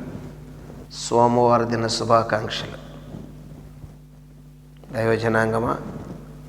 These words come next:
ఈ దినం కొరకు పరిశుద్ధాత్మ దేవుడు సిద్ధపరిచిన వాక్యాన్ని చదువుకొని క్లుప్తంగా దైవ ధ్యానం చేద్దాం.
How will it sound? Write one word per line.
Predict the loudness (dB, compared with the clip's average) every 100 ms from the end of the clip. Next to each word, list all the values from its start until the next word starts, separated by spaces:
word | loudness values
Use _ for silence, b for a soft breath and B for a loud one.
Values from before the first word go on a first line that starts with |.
| -16 -16 -16 -8
ఈ | 0
దినం | 2 2 2
కొరకు | 0 0 -2 -4 -4 -10 -14 -14 -16 -18 -18 -18 -18 -18 -18 -14 -4
పరిశుద్ధాత్మ | -2 -2 0 4 4 2 0
దేవుడు | 2 4 2 -2 -6 -14 -14 -16 -16 -14 -10 -8 -8 -10 -12 -8
సిద్ధపరిచిన | -2 2 4 4 4 4 8
వాక్యాన్ని | 8 6 4 2 2
చదువుకొని | 0 -2 -4 -2 -2 -4 -12 -14 -16 -18 -18 -18 -18 -12 -4
క్లుప్తంగా | -4 2 4 6
దైవ | 6 6 6
ధ్యానం | 4 2 0 -2 -2
చేద్దాం. | -2 -4